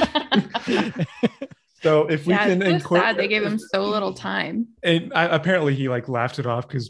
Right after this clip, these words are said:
Speaker 2: memes were pouring in and people were just, like, <laughs> going off on Twitter and Instagram about how absurd a four, it was three minutes and, like, thirty seconds of him playing that song. So if we can get an original song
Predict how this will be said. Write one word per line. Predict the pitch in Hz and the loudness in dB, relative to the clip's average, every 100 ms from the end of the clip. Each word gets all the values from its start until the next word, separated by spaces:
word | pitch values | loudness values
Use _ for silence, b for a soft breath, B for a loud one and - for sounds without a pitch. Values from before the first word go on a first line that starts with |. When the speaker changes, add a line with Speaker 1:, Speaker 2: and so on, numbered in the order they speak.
| - | 0
Speaker 2:
memes | 139 143 135 127 | 4 4 4 0
were | |
pouring | 120 135 127 123 | -2 0 0 0
in | 123 127 123 | -4 -4 -4
and | 120 | -6
people | 143 135 131 | -8 -6 -4
were | 123 | -4
just, | 127 135 | -4 -4
like, | 120 117 - _ - | -4 -4 -6 _ -12
<laughs> | - - - 180 190 | -10 -10 -2 2 4
going | 139 139 131 | 4 4 4
off | 131 | 0
on | 139 127 | -2 -4
Twitter | - 131 131 | -6 -4 -4
and | 117 | -4
Instagram | 120 - 127 127 | -8 -6 -2 -2
about | 123 120 117 | 0 0 0
how | 127 117 | 0 -2
absurd | 113 - 120 123 120 B B B | -4 -6 -6 -4 -8 B B B
a | 139 | -8
four, | - 139 135 | -2 0 2
it | 143 | 2
was | 135 - | 0 0
three | 143 139 | 0 0
minutes | 131 131 127 | 0 0 -2
and, | 120 | -6
like, | 117 - | -10 -8
thirty | 120 120 120 | -4 -4 -2
seconds | 123 110 120 120 117 - b b b | -4 -4 -4 -6 -6 -14 b b b
of | 120 | -2
him | 131 113 104 | 0 0 -2
playing | - 120 117 | -2 0 0
that | 117 | -2
song. | 127 120 117 B | -2 -2 -4 B
So | - 165 | -2 0
if | 160 | 0
we | |
can | 220 220 | -2 -2
get | 175 143 | -2 -2
an | 131 | -4
original | 120 123 135 127 | -2 -4 -4 -6
song | - 120 127 156 | -4 -4 -4 -6